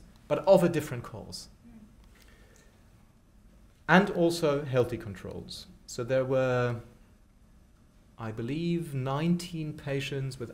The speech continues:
other types of encephalitis and nineteen healthy controls. So if you now plot the parameter estimates against each other, you can visually already see that there is some degree of separation.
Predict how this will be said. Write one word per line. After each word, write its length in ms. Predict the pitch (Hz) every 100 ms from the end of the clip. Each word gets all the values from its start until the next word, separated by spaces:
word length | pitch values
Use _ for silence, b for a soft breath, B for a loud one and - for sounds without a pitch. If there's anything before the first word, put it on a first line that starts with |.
| -
other 260 | 139 151 151
types 280 | 147 139
of 60 | 139
encephalitis 400 | 135 135 127 110
and 140 | 113
nineteen 800 | 120 123 127 - 117 113 113 110 -
healthy 180 | 113 107
controls. 520 | - 104 - - - - B B B B B B B B B B - - -
So 160 | - 185
if 80 | 190
you 80 | 254
now 120 | 254
plot 440 | - 214 220 -
the 80 | 165
parameter 380 | - 170 175 170
estimates 420 | 131 - 135 127
against 340 | 131 139 135
each 140 | 139 127
other, 220 | 139 185
you 160 | 165 135
can 220 | 139 127
visually 380 | 143 175 175 151
already 300 | 139 139 135
see 340 | - - 208
that 160 | 208 131
there 100 | 131
is 100 | 123
some 240 | 160 170
degree 320 | 175 143 143
of 100 | 131
separation. 760 | 135 131 - 117 104 - 214